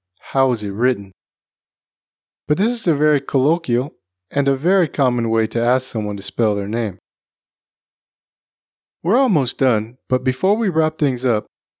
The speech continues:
let's discuss some related vocabulary you should know. We'll start with the word tocayo or tocaya for a woman. And it's a way of saying a person has the same first name as you.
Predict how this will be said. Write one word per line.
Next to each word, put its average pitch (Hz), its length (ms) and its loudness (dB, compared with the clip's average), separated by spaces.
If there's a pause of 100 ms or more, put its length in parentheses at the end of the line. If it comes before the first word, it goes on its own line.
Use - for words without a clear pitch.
(140)
let's 208 240 -4
discuss 170 420 -2
some 139 160 -2
related 120 460 2
vocabulary 107 680 0
you 104 140 -6
should 98 220 -8
know. 101 260 -4 (1800)
We'll 165 220 0
start 220 380 0
with 151 120 2
the 143 120 2
word 120 260 0 (280)
tocayo 151 680 -2 (340)
or 135 120 2
tocaya 127 800 -2 (360)
for 120 280 2
a 110 60 0
woman. 110 360 -2 (960)
And 143 160 0
it's 208 160 -4
a 208 60 0
way 208 200 2
of 165 80 0
saying 139 320 0
a 110 60 -4
person 143 420 -2
has 113 180 -2
the 104 80 -10
same 139 320 -2
first 123 360 -2
name 117 240 0
as 101 140 -6
you. 123 320 -2